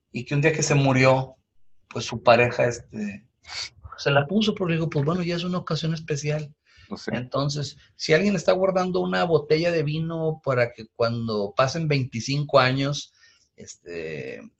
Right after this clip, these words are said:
Speaker 1: nadie les afirma que van a durar esos veinticinco años. Entonces, mejor disfrútenla con,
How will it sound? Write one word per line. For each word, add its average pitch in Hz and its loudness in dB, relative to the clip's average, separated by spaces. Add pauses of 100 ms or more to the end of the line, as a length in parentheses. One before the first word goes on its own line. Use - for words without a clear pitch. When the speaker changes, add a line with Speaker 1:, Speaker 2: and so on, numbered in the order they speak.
(420)
Speaker 1:
nadie 147 -2
les 156 0
afirma 143 0
que 127 -6
van 120 0
a 123 0
durar 120 0
esos 123 -4
veinticinco 104 -4
años. 92 -6
Entonces, 95 -12
mejor 139 4 (440)
disfrútenla 156 -2
con, 104 -2